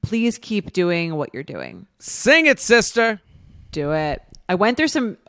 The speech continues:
Speaker 1: I went through something recently with a guy, and I'm curious about both of your takes on it and what I should do next, if anything. I met this guy in early spring of twenty twenty-two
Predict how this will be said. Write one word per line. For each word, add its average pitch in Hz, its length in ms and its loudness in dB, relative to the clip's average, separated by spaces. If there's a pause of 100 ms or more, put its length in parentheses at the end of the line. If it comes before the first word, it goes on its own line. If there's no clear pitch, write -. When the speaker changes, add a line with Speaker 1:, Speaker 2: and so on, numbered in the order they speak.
(220)
Speaker 1:
I 214 80 2
went 269 280 -2 (180)
through 262 180 0
something 185 400 -2
recently 170 420 -4
with 160 140 -4
a 165 60 -4
guy, 165 260 2
and 147 80 -6
I'm 156 100 -8
curious 254 540 -4
about 180 200 0
both 180 180 0
of 180 100 -4
your 165 120 -8
takes 175 300 -8
on 139 180 -6
it 139 140 -10
and 165 100 -8
what 165 100 -2
I 165 80 -2
should 175 180 -2
do 170 160 0
next, - 460 -8
if - 140 -6
anything. 190 500 -8 (560)
I 202 80 -4
met 262 180 0
this 294 160 -4
guy 180 300 6
in 175 160 0
early 185 240 2
spring 170 340 -4
of 160 60 -8
twenty 170 260 -4
twenty-two 156 640 -4